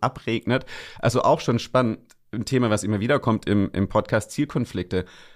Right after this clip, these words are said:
Also wir müssen das Wasser versetzen, weil wir wollen nicht, dass die Gemeinden außenrum, äh, mit Legionellen beregnet werden. Dadurch aber ist dieses Wasser einfach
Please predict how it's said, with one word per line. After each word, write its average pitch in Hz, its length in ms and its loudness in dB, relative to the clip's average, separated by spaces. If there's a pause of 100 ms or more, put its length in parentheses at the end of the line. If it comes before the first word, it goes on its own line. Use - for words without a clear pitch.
(160)
Also 117 320 2
wir 117 160 2
müssen 127 340 2
das 101 200 0
Wasser 104 240 2
versetzen, 104 600 -2 (280)
weil 110 440 4
wir 107 140 2
wollen 113 320 4
nicht, 123 340 0
dass 113 200 2
die - 80 -4
Gemeinden 107 420 -2
außenrum, 107 720 0
äh, 113 180 0
mit 113 160 -2
Legionellen 110 460 0
beregnet 101 460 -2
werden. 98 360 2 (260)
Dadurch 117 420 2
aber 117 320 2 (260)
ist - 220 -4
dieses 107 240 -4
Wasser 98 420 0 (160)
einfach 104 420 -2